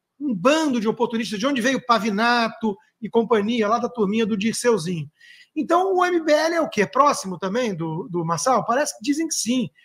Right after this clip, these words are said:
porque do Janones era. Então, Brau, eu reforço o apelo de prudência e cautela do deputado Eduardo Bolsonaro. Todo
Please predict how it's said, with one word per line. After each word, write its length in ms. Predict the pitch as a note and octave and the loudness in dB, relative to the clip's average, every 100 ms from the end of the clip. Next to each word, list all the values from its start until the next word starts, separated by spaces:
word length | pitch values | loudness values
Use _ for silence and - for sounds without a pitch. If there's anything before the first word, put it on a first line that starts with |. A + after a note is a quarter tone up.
| _ _ | _ _
porque 200 | - A3+ | -2 0
do 120 | G#3+ | 2
Janones 520 | A3 A3+ A3 C#4+ G4+ A4+ | 2 2 2 2 0 0
era. 400 | C4+ G3 D3 - _ _ _ _ _ _ _ F4 F4 F#4+ _ _ _ _ _ _ | 2 0 -2 -10 _ _ _ _ _ _ _ -20 -20 -20 _ _ _ _ _ _
Então, 340 | C4 A3+ D4 C4 | 0 4 4 4
Brau, 400 | G3 G3 - - _ | 0 -2 -6 -14 _
eu 240 | A#3+ B3+ C#4+ | 0 2 2
reforço 1080 | G3+ B3 - G#3+ C#4 B3+ - - D#3+ C#3 _ _ _ | 0 -2 -2 2 4 2 -2 -6 -8 -8 _ _ _
o 360 | - A3+ D4 - | 2 2 2 -2
apelo 800 | B3+ - - A#3 C#4+ G#3 D#3+ D#3 _ _ - | -2 -2 0 2 4 2 -2 -8 _ _ -10
de 140 | G3 | -8
prudência 840 | - B3 E3+ A3+ B3+ - - D3 - _ - | -4 -2 0 0 0 -4 -6 -10 -12 _ -8
e 120 | G3+ | -2
cautela 520 | A3+ G3+ F#3+ G3+ A3 | 2 2 2 2 2
do 160 | F#3+ G#3+ | 0 -2
deputado 440 | G#3+ A3 G3 G3+ | -2 -2 0 -2
Eduardo 260 | G#3+ F#3 F#3+ | 0 0 0
Bolsonaro. 500 | G3+ G#3+ F#3+ C#3+ D#3+ _ - _ _ | -2 -4 -6 -8 -12 _ -20 _ _
Todo 220 | F#4 G4 | 0 0